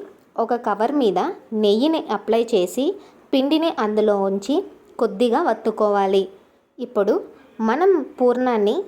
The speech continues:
అందులో ఉంచి చుట్టుపక్కల పూర్ణం క్లోజ్ అయ్యే విధంగా చేసుకోవాలండి. తర్వాత వీడియోలో మీకు చూపించిన విధముగా వత్తుకోవాలండి. ఇలా అన్ని పూర్ణాలను చేసి పక్కన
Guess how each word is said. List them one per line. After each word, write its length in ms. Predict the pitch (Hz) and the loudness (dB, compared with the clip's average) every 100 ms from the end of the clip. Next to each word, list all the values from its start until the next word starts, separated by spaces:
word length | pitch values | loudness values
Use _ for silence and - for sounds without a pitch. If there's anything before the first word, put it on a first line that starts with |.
| - 214 | -4 -2
అందులో 300 | 220 220 208 202 | 2 4 2 2
ఉంచి 320 | 190 - 330 - - - - - | -2 0 0 -2 -14 -20 -14 -6
చుట్టుపక్కల 640 | 285 339 349 330 285 269 294 302 - | -4 -2 -2 -2 0 0 0 -2 -2
పూర్ణం 380 | 233 240 240 247 247 | 0 2 0 -2 0
క్లోజ్ 300 | 214 240 247 | 2 2 2
అయ్యే 220 | 226 220 233 | 0 2 2
విధంగా 360 | 185 190 190 269 381 269 | 2 0 0 -2 0 0
చేసుకోవాలండి. 920 | 247 240 - 208 196 190 196 190 262 427 - - - - _ 233 | 0 -2 0 2 2 0 -2 0 -2 -2 -8 -20 -20 -20 _ -2
తర్వాత 400 | 220 220 226 214 196 277 _ _ _ _ _ 247 233 | 0 0 0 0 -2 -4 _ _ _ _ _ -12 -4
వీడియోలో 560 | 254 294 294 392 202 359 - - 240 220 | 0 4 4 4 2 0 -6 -12 -2 2
మీకు 200 | 294 330 - | 2 2 0
చూపించిన 540 | 240 254 277 269 311 294 247 | 0 0 0 -2 0 0 2
విధముగా 420 | 208 208 214 202 392 - - 208 | 2 2 0 0 -4 -8 -6 -4
వత్తుకోవాలండి. 880 | 208 214 208 202 196 190 190 233 - - - - - - 247 | -2 -2 0 2 0 0 -2 -2 -4 -8 -20 -20 -20 -6 0
ఇలా 180 | 247 233 220 - - 208 | 0 0 -2 -8 -10 -4
అన్ని 240 | 220 277 359 - | 0 2 0 2
పూర్ణాలను 640 | 220 220 226 226 226 214 220 | 2 2 0 2 2 0 0
చేసి 340 | 180 185 294 415 - - - | -2 0 -2 -2 -6 -18 -8
పక్కన 300 | 214 - 311 | -6 -4 0